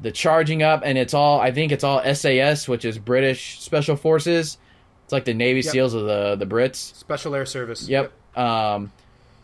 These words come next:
Speaker 1: so, I mean, obviously with Captain Price leading the mission, you're gonna get S A S 'cause he is S A S. But anyway, but yeah, you just notice how much faster it goes just because it's the location-wise. So if you notice that, uh, gold star for you.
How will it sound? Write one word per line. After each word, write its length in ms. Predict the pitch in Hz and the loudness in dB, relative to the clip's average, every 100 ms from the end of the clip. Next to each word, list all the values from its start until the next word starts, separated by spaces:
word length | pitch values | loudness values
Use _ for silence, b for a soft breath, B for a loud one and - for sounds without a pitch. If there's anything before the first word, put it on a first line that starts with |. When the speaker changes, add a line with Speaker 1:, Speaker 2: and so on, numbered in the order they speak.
| - | -8
Speaker 1:
so, 360 | - 135 123 | 2 4 4
I 120 | 110 | 2
mean, 280 | 131 127 120 | 2 0 -2
obviously 460 | 113 123 120 - 127 | -2 -2 -2 -2 -2
with 200 | 113 - | -2 -2
Captain 320 | 127 123 120 | -4 -2 -4
Price 340 | 113 127 120 113 | -2 0 0 -2
leading 340 | 127 123 120 | 0 0 0
the 60 | 107 | -2
mission, 640 | 110 120 127 120 117 117 - - | -4 -4 -2 -2 -4 -8 -14 -12
you're 260 | 110 107 101 | -6 -6 -2
gonna 260 | 113 113 | -4 -2
get 180 | 113 101 | -2 -2
S 200 | 110 - | -2 -2
A 100 | 113 | -2
S 120 | 110 | -2
'cause 160 | - 87 | -4 -10
he 180 | 101 101 | -6 -2
is 160 | 113 | 0
S 180 | 120 117 | -2 0
A 120 | 120 | 2
S. 220 | 120 120 - | 2 2 0
But 120 | 139 | 0
anyway, 340 | 139 107 104 - B B | 2 0 -2 -6 B B
but 100 | 143 | 0
yeah, 120 | 135 | 2
you 160 | 123 147 | 2 0
just 180 | 156 147 | 0 2
notice 280 | 156 156 151 | 4 4 4
how 140 | 147 | 2
much 260 | 147 143 - | 4 2 0
faster 500 | 156 139 139 156 147 | -2 0 -2 -2 -2
it 60 | |
goes 580 | 123 143 139 135 135 - b b b - | 0 2 2 0 -2 -8 b b b -4
just 200 | 139 139 | -2 -2
because 420 | 127 143 123 107 | -2 2 2 2
it's 360 | 110 - - - | -4 -6 -10 -8
the 220 | 123 117 | -2 2
location-wise. 760 | 117 113 120 113 110 104 104 | 2 2 -2 -2 -2 -2 -2
So 100 | 110 | -2
if 100 | 104 | -4
you 60 | 113 | -2
notice 340 | 120 120 117 - | 0 2 2 0
that, 340 | 113 113 117 - _ - | 0 0 -4 -10 _ -12
uh, 260 | 110 104 104 | -6 -4 -4
gold 300 | 110 117 113 | -2 -4 -2
star 260 | 117 117 | 0 0
for 160 | 113 113 | -2 -2
you. 340 | 147 202 202 | 2 4 2